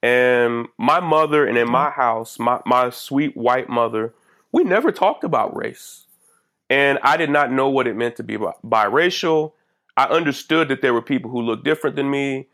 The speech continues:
Speaker 1: I did not even know, I did, w-, I didn't know even that I was white. We just didn't even talk about it. And so, but I bel-, if anything, I believed myself to be just like my mother and, and my
Speaker 2: Okay.
Speaker 1: mother who was white.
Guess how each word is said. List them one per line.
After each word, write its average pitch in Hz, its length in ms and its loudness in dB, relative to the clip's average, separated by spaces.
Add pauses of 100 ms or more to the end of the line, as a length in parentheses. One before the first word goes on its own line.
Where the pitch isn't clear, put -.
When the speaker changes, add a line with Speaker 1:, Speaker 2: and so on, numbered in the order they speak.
(260)
Speaker 1:
I 127 80 2
did 165 200 0
not 165 160 2
even 139 220 0
know, 139 540 0
I 131 80 2
did, 131 160 -4
w-, 135 220 -6 (280)
I 127 80 0
didn't 127 260 -2
know 127 400 2
even 110 420 -2
that 113 340 -2
I 113 160 2
was 117 640 0 (100)
white. 92 480 -2
We 131 120 -4
just 135 100 -8
didn't 139 120 -2
even 98 100 -4
talk 180 300 0
about 80 320 -8
it. - 100 -18 (800)
And 131 260 2
so, 139 560 0 (140)
but 135 320 -4
I 165 180 4
bel-, 160 280 0 (200)
if 143 200 -2
anything, 127 580 0
I 127 140 2
believed 139 400 0
myself 123 460 0
to 120 80 -6
be 110 200 -8
just - 260 -2
like 104 200 0
my 101 120 -4
mother - 400 -4 (640)
and, 113 200 2
and 123 120 2
my 117 80 4
Speaker 2:
Okay. 117 80 0
Speaker 1:
mother 113 220 2
who 113 160 -4
was 101 120 -6
white. - 300 -2